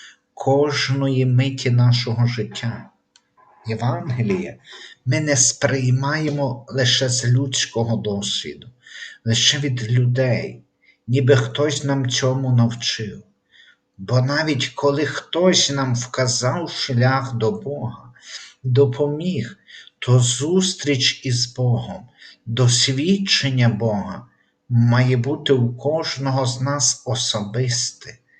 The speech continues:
І тоді лиш ми стаємо правдивими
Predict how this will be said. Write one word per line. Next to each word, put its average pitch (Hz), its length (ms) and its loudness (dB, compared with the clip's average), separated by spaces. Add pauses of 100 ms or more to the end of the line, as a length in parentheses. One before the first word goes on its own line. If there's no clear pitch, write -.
(460)
І 127 140 0
тоді 123 440 2
лиш 156 380 0
ми 131 180 0
стаємо 127 720 0
правдивими 127 1300 -2